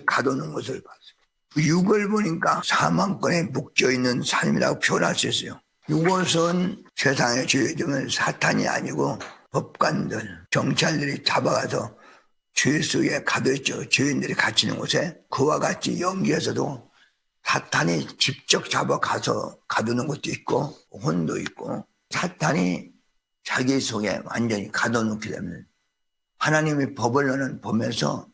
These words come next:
잡혀왔다 그래요. 이와 같이 하-, 하고 있어요. 영의 세계도. 성죄를 미워하는 그 센터만 갖고 얘기해요. 그죠?요 뭐 도둑질하는 거,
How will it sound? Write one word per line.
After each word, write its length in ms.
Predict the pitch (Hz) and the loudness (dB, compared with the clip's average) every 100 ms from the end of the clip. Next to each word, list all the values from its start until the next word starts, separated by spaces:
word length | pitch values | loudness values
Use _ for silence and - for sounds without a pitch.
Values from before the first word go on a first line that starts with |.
| _ _ _ - | _ _ _ -4
잡혀왔다 880 | - 127 - - 113 110 - 110 113 | -2 0 -2 0 0 -2 0 0 2
그래요. 260 | 104 - - - _ _ _ _ _ _ - | 0 -4 -8 -18 _ _ _ _ _ _ -4
이와 320 | 101 113 117 | 0 2 2
같이 540 | 117 113 - - 143 | 0 -2 -2 -2 -2
하-, 220 | 131 - - _ | -2 -6 -10 _
하고 460 | - - - 147 131 | -14 -8 -2 0 0
있어요. 500 | - - - 120 - - | 0 -2 -4 -6 -6 -6
영의 300 | 120 143 135 | -4 -2 -2
세계도. 480 | - - - - - _ _ _ - | -2 -2 -6 -12 -18 _ _ _ -4
성죄를 840 | - 151 156 147 143 151 131 - | 0 2 2 2 2 2 -2 -4
미워하는 500 | 127 151 165 170 113 | 0 2 2 -2 -4
그 160 | - 120 | -4 -2
센터만 600 | - 156 165 151 131 123 | 2 2 2 0 0 0
갖고 220 | 120 104 | -2 -4
얘기해요. 360 | - 117 104 - - - | -4 -4 -6 -8 -16 -8
그죠?요 580 | - 101 101 120 139 - - - - _ _ _ | 0 2 2 0 -2 -8 -20 -20 -20 _ _ _
뭐 180 | 107 113 | -4 -4
도둑질하는 880 | - 143 156 160 160 160 131 - - | 0 2 2 2 2 4 4 0 -2
거, 320 | 117 101 - | -4 -4 -8